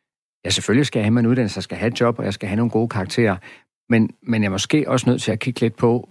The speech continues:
hvad er prisen for at få tolv-taller hele tiden, eller skulle ligge i den øverste lønramme, eller, eller hvad det er. Og hvis jeg lige må sige kort, jeg læste min mors dagbog for noget tid siden. Hun er født i nitten enogfyrre.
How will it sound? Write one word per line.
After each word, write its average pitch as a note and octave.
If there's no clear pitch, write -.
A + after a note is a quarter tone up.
hvad G#2
er A2+
prisen B2
for A2+
at F2
få -
tolv-taller G#2
hele A2
tiden, G2
eller E2+
skulle F#2+
ligge G2+
i A2
den F#2+
øverste G#2
lønramme, F#2+
eller, F#2
eller F#2
hvad F2+
det G#2+
er. F2+
Og G#2
hvis G#2+
jeg A2
lige C3+
må C#3
sige C3+
kort, A#2+
jeg G#2
læste A#2+
min G#2+
mors C3+
dagbog G2+
for G#2+
noget F#2+
tid C3+
siden. G#2+
Hun A2
er A#2
født A#2+
i -
nitten A2+
enogfyrre. G#2